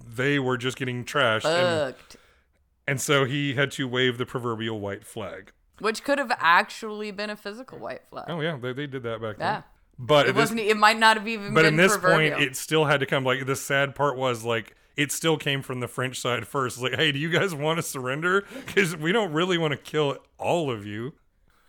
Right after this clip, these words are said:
Speaker 1: An interpreter went back and forth between the two sides.
Speaker 2: Ah, George.
Speaker 1: Yeah. Uh, <laughs> the interpreter went back and forth between the two sides, and the guy finally coming back with the, with the terms written,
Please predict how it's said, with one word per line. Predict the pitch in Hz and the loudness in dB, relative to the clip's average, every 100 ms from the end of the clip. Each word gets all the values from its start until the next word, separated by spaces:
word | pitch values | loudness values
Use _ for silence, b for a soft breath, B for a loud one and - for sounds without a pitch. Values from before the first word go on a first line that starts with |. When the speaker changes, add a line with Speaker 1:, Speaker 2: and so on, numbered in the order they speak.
| _ _ _ _ | _ _ _ _
Speaker 1:
An | 156 | 0
interpreter | 151 135 143 143 156 151 | 0 2 0 0 0 0
went | 143 | 0
back | 139 135 160 | 2 2 2
and | 160 | -4
forth | 143 131 151 | 0 0 -2
between | 120 - 127 | -6 -6 -4
the | 127 | -4
two | - 151 | -4 -6
sides. | - 127 110 110 - | -2 0 2 0 -2
Speaker 2:
Ah, | 277 254 240 226 208 | -2 -2 -4 -4 -8
George. | - 160 160 160 160 160 - - - | -10 -10 -8 -8 -10 -10 -14 -16 -20
Speaker 1:
Yeah. | 90 - _ _ _ - | -20 -20 _ _ _ -6
Uh, | 110 104 | -6 -2
<laughs> | |
the | 151 | -2
interpreter | 143 - 156 160 180 | 0 2 2 2 0
went | 175 | 4
back | 156 151 | 4 4
and | 160 | 0
forth | - 139 | -2 -2
between | 123 - 123 | -2 -8 -6
the | 143 | -6
two | 170 | -6
sides, | 156 127 107 107 107 - b b b - | -4 0 0 -2 -8 -16 b b b -6
and | |
the | 131 | 0
guy | 139 139 | 2 2
finally | 139 135 147 151 | 2 0 2 0
coming | 147 147 151 139 | -2 -2 0 2
back | 123 120 127 | 0 0 -4
with | 117 | -6
the, | 120 117 | -6 -6
with | 123 120 | -6 -6
the | 120 | -6
terms | - 127 117 104 | -6 -6 -6 -8
written, | 101 117 107 92 | -8 -8 -10 -18